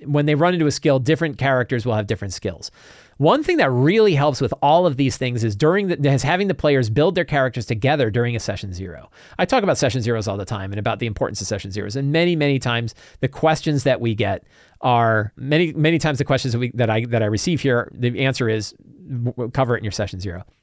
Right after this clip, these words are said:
This is kind of one of them, that if they build their characters together, they'll see those discrepancies. And you can guide it and be like, "Well, who do you think your frontline tank is gonna be?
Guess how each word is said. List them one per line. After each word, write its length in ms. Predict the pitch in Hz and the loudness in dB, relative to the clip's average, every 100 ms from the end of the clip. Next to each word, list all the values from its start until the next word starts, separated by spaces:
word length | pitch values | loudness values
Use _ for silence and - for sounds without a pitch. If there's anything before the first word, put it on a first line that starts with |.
| _ - | _ -4
This 160 | 180 | -2
is 40 | 170 | -2
kind 160 | 170 | 0
of 60 | 165 | 2
one 120 | 151 | 0
of 40 | 156 | 0
them, 160 | 175 - - - - - | -2 -6 -20 -20 -20 -4
that 200 | 160 147 - | 0 0 0
if 80 | 151 | 0
they 140 | 165 | 2
build 260 | 131 170 214 | 4 4 4
their 80 | 233 | 2
characters 380 | 190 175 156 139 | 2 0 0 -2
together, 320 | 139 139 127 | 0 2 0
they'll 400 | 113 160 220 240 | 4 6 6 4
see 200 | - 139 | 2 0
those 220 | 127 117 | 2 0
discrepancies. 640 | 120 - 123 110 98 92 | -4 -2 -4 -4 -10 -6
And 100 | 123 | -4
you 80 | 170 | -2
can 160 | 226 190 | -2 0
guide 300 | 226 277 214 | 2 2 2
it 60 | |
and 80 | 123 | 2
be 100 | 127 | 2
like, 160 | 127 135 | 2 2
"Well, 100 | 156 | 0
who 80 | |
do 60 | 226 | 2
you 80 | 220 | 0
think 200 | 208 170 | -2 -2
your 120 | 156 | -2
frontline 400 | 175 165 143 143 | -2 -2 -2 -2
tank 200 | 175 170 | -4 -4
is 120 | 123 | -6
gonna 160 | 101 95 | -6 -10
be? 260 | 90 85 | -14 -16